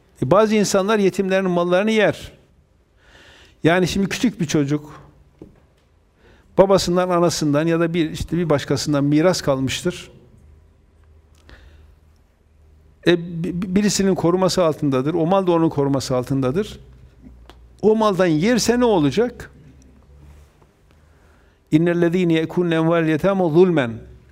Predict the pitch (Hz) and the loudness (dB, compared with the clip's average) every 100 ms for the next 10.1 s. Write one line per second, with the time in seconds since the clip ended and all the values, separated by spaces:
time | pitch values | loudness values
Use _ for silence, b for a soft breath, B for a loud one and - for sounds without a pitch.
0 | - _ - 127 226 226 180 143 135 120 | -20 _ -6 0 2 2 2 2 0 -2
1 | 98 107 - - - b b b b b | -4 -8 -8 -16 -20 b b b b b
2 | - 156 - 185 208 220 208 165 143 127 | -2 -2 0 0 2 2 2 2 2 2
3 | 117 107 - 104 90 - - _ _ _ | 0 -2 -6 -8 -12 -20 -20 _ _ _
4 | _ _ _ _ _ b b b - 165 | _ _ _ _ _ b b b 0 2
5 | 165 151 147 147 156 151 151 180 143 147 | 2 2 2 0 -2 -2 -2 0 0 -2
6 | 151 139 - 175 147 127 135 127 131 131 | -2 -2 -2 -2 0 0 0 -2 -2 -2
7 | 170 196 139 135 131 165 180 - 131 135 | -2 -4 -4 -2 0 -2 -4 -4 -4 -2
8 | 131 135 151 - 156 120 151 156 113 131 | -2 -2 -4 -2 -2 -2 -4 -4 -2 -4
9 | - 110 107 104 101 - 101 95 87 92 | -4 -10 -8 -8 -10 -12 -14 -14 -14 -16
10 | - | -18